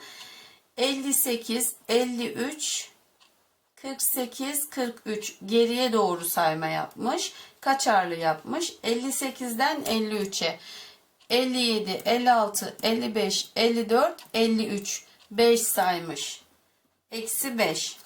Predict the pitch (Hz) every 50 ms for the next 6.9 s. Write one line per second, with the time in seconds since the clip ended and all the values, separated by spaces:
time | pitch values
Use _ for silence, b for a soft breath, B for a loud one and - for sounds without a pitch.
0 | - _ - - - - 214 240 262 269 277 277 254 262 277 285 269 269 - 233
1 | 214 202 190 196 196 - - - 190 190 185 180 185 - - - 233 269 320 359
2 | 339 262 226 - - - 233 240 233 - 277 254 240 233 226 220 233 269 226 220
3 | 220 214 214 214 226 254 262 240 226 - - 226 220 220 - 226 208 202 196 190
4 | 180 175 165 151 - - - 208 262 320 - - - - 202 208 208 208 208 202
5 | 202 196 226 269 339 339 - B B B B B B B B B _ _ - 233
6 | 240 247 247 247 240 240 233 202 208 202 202 214 269 302 294 - - - -